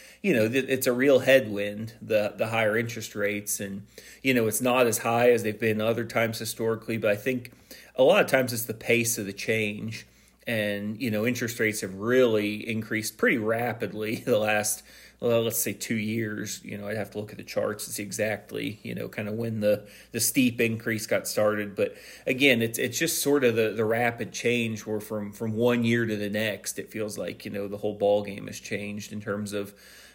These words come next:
how, how much money costs, you know, how much it costs to borrow money, or even, you know, farmers using operating loan notes each year. You know, that's just, it's, it's a factor for sure. But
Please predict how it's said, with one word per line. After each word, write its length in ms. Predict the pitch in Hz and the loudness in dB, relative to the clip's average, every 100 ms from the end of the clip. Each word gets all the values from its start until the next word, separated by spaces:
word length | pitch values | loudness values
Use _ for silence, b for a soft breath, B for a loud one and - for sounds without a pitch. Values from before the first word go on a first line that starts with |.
| B | B
how, 220 | 113 113 | 4 4
how 160 | 117 113 | 6 4
much 320 | 110 107 - | 4 2 0
money 280 | 117 117 113 | 0 0 -2
costs, 580 | 104 131 113 - - | -2 0 -2 -4 -6
you 100 | 110 | -6
know, 120 | 98 - | -8 -8
how 100 | 104 | -8
much 160 | 104 | -10
it 80 | - | -10
costs 300 | - 107 - | -4 -4 -4
to 40 | |
borrow 260 | - 104 101 | -4 -2 -2
money, 440 | 98 104 107 113 | -4 -4 -4 -4
or 100 | 107 | -4
even, 400 | 104 104 104 104 | -4 -4 -6 -6
you 120 | 98 107 | -6 -8
know, 120 | 104 | -8
farmers 480 | - 101 101 104 - | -4 -4 -4 -8 -8
using 280 | 107 107 | -8 -6
operating 640 | 101 107 113 104 104 107 101 | -4 -4 -4 -4 -4 -6 -6
loan 340 | 104 107 104 | -6 -6 -6
notes 480 | 104 104 110 - - B B B B | -4 -4 -4 -8 -10 B B B B
each 280 | 113 104 - | -8 -6 -4
year. 500 | 113 107 113 117 117 - | -4 -2 -2 -4 -8 -8
You 160 | 123 101 | -4 -2
know, 180 | 98 110 | -2 -4
that's 200 | 101 - | -6 -6
just, 200 | 113 - B B B | -6 -8 B B B
it's, 240 | - - - | -8 -6 -6
it's 160 | 113 117 | -4 -2
a 60 | |
factor 520 | 120 127 123 - 92 | 2 2 2 -2 -10
for 200 | - 110 | -10 -10
sure. 500 | 107 - 110 92 104 - | -8 -2 -2 -2 -6 -6
But 280 | 104 - | -8 -8